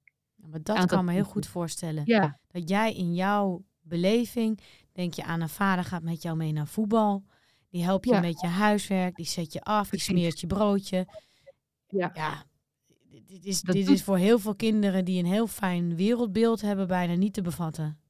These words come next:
Speaker 2: Ja, het is gewoon niet waar.
Speaker 1: Ja.
Speaker 2: En, eh, eh, mijn, nou, Guus, mijn zoon, die, die was best wel ook van, die was heel, vond het heel heftig, vond het nog heftiger om het te lezen, want hij kijkt dan ook op nu punt N L. Het was eerst nog niet alles bekend, hoor,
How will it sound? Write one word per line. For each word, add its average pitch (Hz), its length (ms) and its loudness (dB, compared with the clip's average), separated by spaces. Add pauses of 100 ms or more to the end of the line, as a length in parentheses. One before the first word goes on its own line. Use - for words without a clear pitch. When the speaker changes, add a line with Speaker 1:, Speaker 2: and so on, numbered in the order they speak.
Speaker 2:
Ja, 208 180 2
het - 120 -8 (100)
is 202 100 -2
gewoon 185 180 4
niet 170 100 8
waar. 190 320 0 (380)
Speaker 1:
Ja. 185 260 -2 (180)
Speaker 2:
En, 214 560 2
eh, 180 600 -2
eh, - 920 -10
mijn, 170 220 0
nou, 180 260 0 (300)
Guus, - 520 4
mijn 180 220 4
zoon, 190 340 4
die, 165 340 2 (760)
die 190 120 0
was 185 160 4
best 185 280 0
wel 175 280 2
ook 170 260 2
van, 170 240 -4
die 165 80 -2
was 165 120 -4
heel, 180 240 2
vond 180 160 0
het 170 80 0
heel 175 140 4
heftig, 208 340 2
vond 185 140 0
het 175 100 2
nog 165 100 0
heftiger 202 420 2
om 175 60 6
het 170 120 4
te 185 120 2
lezen, 208 400 8
want 165 120 0
hij 165 160 2
kijkt 165 280 -2
dan 165 80 0
ook 160 120 0
op 147 80 -6
nu 190 160 10
punt 175 240 2
N 156 140 0
L. 147 40 -2
Het 151 80 -4
was 160 140 -4
eerst 180 180 2
nog 170 100 4
niet 170 120 4
alles 165 260 2
bekend, 170 400 2
hoor, 190 280 -2